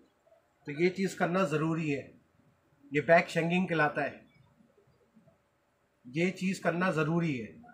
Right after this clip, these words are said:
इस चीज़ के बगैर जो है शेरवानी जो अगर बन रही है तो गलत बन रही है। तो शेरवानी का जो उसूल है वो ये है कि बैक शेंगिंग होना ज़रूरी है।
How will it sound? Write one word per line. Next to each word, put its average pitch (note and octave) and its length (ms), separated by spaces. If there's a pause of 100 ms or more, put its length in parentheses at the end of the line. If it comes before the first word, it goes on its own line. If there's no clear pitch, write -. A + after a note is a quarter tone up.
(460)
इस D#3+ 220
चीज़ F#3+ 320
के G3+ 180
बगैर F3 380
जो F3 120
है F#3+ 100
शेरवानी E3 500
जो F3+ 120
अगर E3 260
बन D#3 140
रही E3 180
है G3 60
तो F#3 100
गलत E3+ 240
बन C#3+ 140
रही A#2 160
है। A2 180 (540)
तो C#3 60
शेरवानी D#3 460
का G#3+ 120
जो G#3 120
उसूल G3+ 400
है A3 60 (520)
वो D#3 60
ये E3+ 140
है F#3+ 60
कि A3 100
बैक F3+ 240
शेंगिंग F#3 320
होना F3 300
ज़रूरी D#3 460
है। B2 80